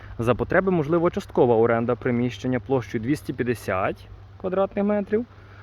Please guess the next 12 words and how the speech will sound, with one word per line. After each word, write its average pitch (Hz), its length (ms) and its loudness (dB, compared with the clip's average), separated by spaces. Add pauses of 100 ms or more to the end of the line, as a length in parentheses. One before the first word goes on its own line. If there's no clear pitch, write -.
(160)
або 165 380 2
ось 170 100 0
там 127 200 0
дальше 131 520 2 (600)
двісті 127 500 -2
сімдесят 135 560 -2
сім, 110 220 -2
яке 113 220 0
знаходиться 123 600 -2 (720)
в 107 220 -4
одному 139 320 0
приміщенні. 107 680 -4